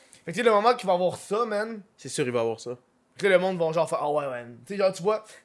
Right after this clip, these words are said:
Speaker 1: mais je pense pas que ça va pogner autant, parce que j'ai l'impression que les
Speaker 2: Non, non.
Speaker 1: TikTokers, les TikTok commandités, ça paraît calissement, genre.
Speaker 2: Mais moi, je dis que ça va,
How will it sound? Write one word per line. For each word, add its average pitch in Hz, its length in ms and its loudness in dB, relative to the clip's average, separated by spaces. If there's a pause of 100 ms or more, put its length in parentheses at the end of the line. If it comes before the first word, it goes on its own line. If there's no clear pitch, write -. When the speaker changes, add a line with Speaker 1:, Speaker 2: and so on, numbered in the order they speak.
(140)
Speaker 1:
mais 160 80 -12
je - 60 -10
pense 180 180 -4
pas - 80 -10
que 196 60 -10
ça 175 60 -4
va 139 80 -2
pogner 147 280 -12
autant, 165 360 -10
parce 147 60 -6
que 139 40 -6
j'ai 151 80 -6
l'impression 160 300 -6
que 202 80 -6
les 156 100 -6
Speaker 2:
Non, 147 140 4
non. 151 120 6
Speaker 1:
TikTokers, 202 340 2 (100)
les 175 160 -6
TikTok 247 400 2
commandités, 190 440 -2
ça 170 120 -6
paraît 147 360 -4
calissement, 147 640 -4
genre. 120 220 -10 (500)
Speaker 2:
Mais 170 120 -6 (300)
moi, 202 180 6
je 170 80 2
dis 202 80 -6
que 190 60 -6
ça 170 80 4
va, 143 180 2